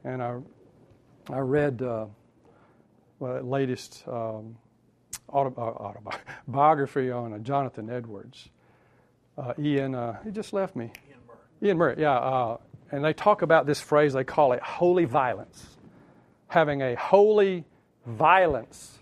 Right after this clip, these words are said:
Speaker 1: against sin. I mean, way back yonder,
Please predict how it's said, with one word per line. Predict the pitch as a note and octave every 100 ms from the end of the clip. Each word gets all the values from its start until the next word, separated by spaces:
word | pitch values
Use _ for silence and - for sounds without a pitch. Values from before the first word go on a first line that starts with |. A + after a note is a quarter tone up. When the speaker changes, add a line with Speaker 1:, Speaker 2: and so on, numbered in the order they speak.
| _ _ _ _ _ _
Speaker 1:
against | C#3+ A#2 E3 D#3+ - - - -
sin. | - D#3+ C3+ G2 C#3+ - _ _ _ -
I |
mean, | F#3
way | F3 B3+
back | C4+ C4 -
yonder, | F3 B2 A#2